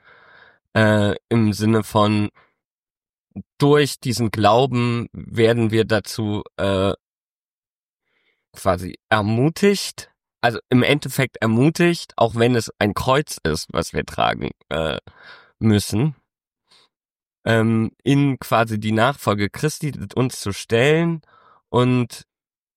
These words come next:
dann, äh, dementsprechend, äh, wie zum Beispiel der Jesus in den Evangelien, also da, da, äh, predigt, uns dem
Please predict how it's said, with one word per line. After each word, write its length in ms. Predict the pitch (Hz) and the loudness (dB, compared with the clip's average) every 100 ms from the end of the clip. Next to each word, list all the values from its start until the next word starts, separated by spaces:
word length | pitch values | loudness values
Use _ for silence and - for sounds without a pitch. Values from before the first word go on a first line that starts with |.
| _ _ _ _ _ _ _ _ _ _ _ _ - | _ _ _ _ _ _ _ _ _ _ _ _ -2
dann, 480 | 117 120 117 117 113 _ _ - | 0 2 0 0 -4 _ _ -4
äh, 460 | 110 113 110 107 - _ _ _ _ _ _ _ 98 | 2 4 2 0 -4 _ _ _ _ _ _ _ 0
dementsprechend, 1400 | 131 143 - 120 - - 127 131 - 120 120 - - - _ _ _ _ | 4 4 2 -2 -4 -2 0 0 0 0 0 -4 -12 -18 _ _ _ _
äh, 300 | 110 110 104 92 | 2 2 0 -4
wie 300 | 113 113 101 101 | -4 -2 -2 -4
zum 180 | - 107 | -4 0
Beispiel 400 | 92 117 113 117 | 2 2 0 -4
der 140 | 87 104 | 0 2
Jesus 360 | 110 117 107 | 0 -2 -4
in 140 | - 123 | 0 2
den 160 | 107 | 2
Evangelien, 680 | - 107 110 107 120 113 104 - | 0 0 0 0 2 2 0 0
also 260 | 101 95 - - _ _ _ _ - | -2 -2 -6 -10 _ _ _ _ -12
da, 120 | 85 - | -10 -2
da, 160 | 98 92 64 _ _ _ _ _ _ _ _ - | -2 -2 -10 _ _ _ _ _ _ _ _ 0
äh, 280 | 107 101 95 - | 2 2 -2 -8
predigt, 720 | - 117 107 90 107 - - 87 - 101 - | -8 -2 0 2 0 -2 -12 -16 -14 -14 -4
uns 380 | 117 110 - - _ _ _ _ _ | 0 0 -2 -12 _ _ _ _ _
dem 380 | 107 113 107 107 | -2 2 2 0